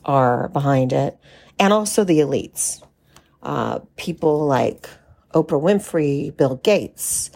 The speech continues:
Bezos, uh, all these people, they have had this used as a land grab. So they're getting cheaper land now in Hawaii by way of them having the fires and sadly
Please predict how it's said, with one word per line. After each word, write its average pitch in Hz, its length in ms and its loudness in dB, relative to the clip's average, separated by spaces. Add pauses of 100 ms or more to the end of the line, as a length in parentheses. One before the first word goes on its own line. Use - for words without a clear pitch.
(340)
Bezos, - 840 0
uh, 131 300 -4
all 165 180 0
these 147 200 -6
people, 151 400 -2 (420)
they 165 200 2
have 147 180 0
had 156 380 2
this 147 400 0 (160)
used 156 460 2
as 143 140 2
a - 60 2
land 135 320 0
grab. - 320 -2
So - 160 -2
they're 147 80 -2
getting 139 260 0
cheaper 147 420 -4
land 139 300 0
now 139 180 -2
in 139 60 -2
Hawaii 131 460 -2 (880)
by 147 180 4
way 139 320 2
of 131 340 0 (300)
them 139 400 2
having 143 400 -2
the 135 80 -2
fires 143 640 0 (560)
and 143 560 2
sadly 147 720 0